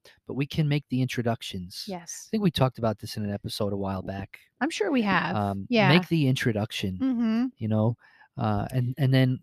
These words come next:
Speaker 1: see what God will do with it.
Speaker 2: Right.
Speaker 1: Now, in terms of my own personal experience, 'cause
Speaker 2: Yeah.
Speaker 1: we think perhaps a good way to answer this,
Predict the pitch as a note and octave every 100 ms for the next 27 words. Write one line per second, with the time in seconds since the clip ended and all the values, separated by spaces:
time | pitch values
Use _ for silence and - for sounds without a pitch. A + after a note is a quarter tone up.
0 | _ - - D3 D3 B2 - A#2 A2+ A2
1 | G#2 A#2+ B2 G#2+ - F#3+ F#3 E3 - -
2 | _ A#2+ A2 G#2+ _ _ C3 - F#3+ C3+
3 | A#2+ A2 A#2 A2 G#2 _ _ _ _ _
4 | _ _ _ _ _ - C3 - E3+ -
5 | - E3+ F3+ G3 - - _ - A3 G#3+
6 | D3 C#3 C3+ D#3+ C3 _ _ _ _ _
7 | _ _ _ _ _ _ _ _ - C3+
8 | C#3 - A2 B2 A#2+ A2+ A2+ B2 - A2+
9 | A2 G#2+